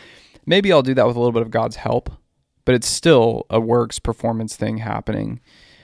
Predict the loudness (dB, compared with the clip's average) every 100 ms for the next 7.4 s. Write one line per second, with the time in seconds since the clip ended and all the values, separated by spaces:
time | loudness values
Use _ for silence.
0 | _ _ 6 8 8 4 4 4 2 0
1 | 0 -2 -4 -4 -4 -4 -6 -6 -4 -4
2 | -4 -6 -4 -4 -4 -4 0 0 0 -2
3 | -4 -4 -4 -8 -16 _ _ _ _ -4
4 | -2 0 -2 -6 -10 -6 0 2 0 -2
5 | -8 _ -6 -4 -4 -2 0 0 0 0
6 | 0 0 -2 -4 -6 -8 -4 -2 -2 -2
7 | -2 0 -4 -8